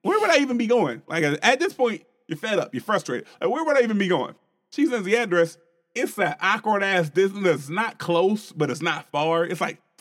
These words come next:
fifteen minutes away. It's, like, just far enough to make you think about driving there, but it's just close enough that you think you could. And mind you, I'm drunk. So, I talked with my homie. And my homie,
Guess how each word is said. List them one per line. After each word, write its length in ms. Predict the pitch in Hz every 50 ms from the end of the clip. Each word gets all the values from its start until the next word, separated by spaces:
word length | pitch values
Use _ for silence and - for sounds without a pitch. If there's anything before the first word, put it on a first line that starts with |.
| _ _ -
fifteen 520 | 160 160 151 - - - 156 156 156 156
minutes 240 | 156 156 160 - 139
away. 400 | 123 123 139 143 147 156 160 - _ _ _ _ _ _ _ _ _ _ _ _ -
It's, 160 | 165 175 156
like, 260 | 165 139 123 110 -
just 260 | - 170 175 165 -
far 240 | - 165 165 170 165
enough 140 | 165 170 160
to 80 | 156
make 240 | 123 143 165 - -
you 60 | 127
think 200 | 135 151 160 156
about 220 | 151 151 156 143 -
driving 320 | 139 147 151 147 147 151
there, 220 | 151 151 156 147 143
but 80 | 135
it's 80 | 120 -
just 240 | 190 190 156 - -
close 260 | - 170 175 165 -
enough 180 | 170 165 151 139
that 100 | 135 123
you 60 | 131
think 160 | 160 156 143
you 80 | 135 127
could. 380 | - 151 151 151 151 147 147 _ _ _ _ _ _ _ _ _ _ _ -
And 80 | 185 226
mind 200 | 277 262 220 196
you, 200 | 214 220 214 - _ _ _ -
I'm 220 | 320 330 311 294
drunk. 360 | 311 311 320 269 - - 143 - - - _ _ _ _ _ _ _ _ _ _ - - _ _ _ -
So, 400 | - - - - 196 139 - _ _ _ _ _ _ _ _ _ _ _ _ _ _ _ - 143
I 20 |
talked 220 | 143 202 196 196 196
with 100 | 208 220
my 140 | 208 185 160
homie. 180 | 123 123 - - _ _ _ _ _ _ _ _ _ _ _ -
And 140 | 127 131
my 80 | 135 151
homie, 360 | 240 302 262 196 190 196 208